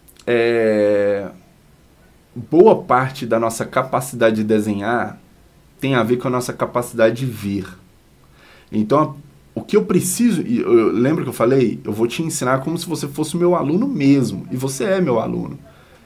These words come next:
Mas você tá aqui nessa live, digamos que você ainda não é meu aluno do curso, eu vou te ensinar como se você já fosse, tá?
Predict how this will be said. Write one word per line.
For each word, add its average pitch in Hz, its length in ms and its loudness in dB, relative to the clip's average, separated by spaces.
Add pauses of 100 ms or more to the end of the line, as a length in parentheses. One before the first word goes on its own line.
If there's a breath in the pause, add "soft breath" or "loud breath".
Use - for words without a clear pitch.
(520 soft breath)
Mas 123 200 2
você 147 220 4
tá 185 120 6
aqui 175 160 2
nessa 143 260 2
live, 135 400 2 (120)
digamos 135 420 -2
que 160 80 -10
você 143 220 -4
ainda 135 360 2
não 147 140 2
é 147 60 2
meu 143 120 4
aluno 135 280 2
do 131 100 0
curso, - 580 -4 (880 soft breath)
eu 95 60 -6
vou 131 100 0
te 143 140 -2
ensinar 160 440 2
como 160 140 -2
se 147 80 -8
você 151 240 -2
já 170 160 0
fosse, 151 520 -4
tá? 107 260 -10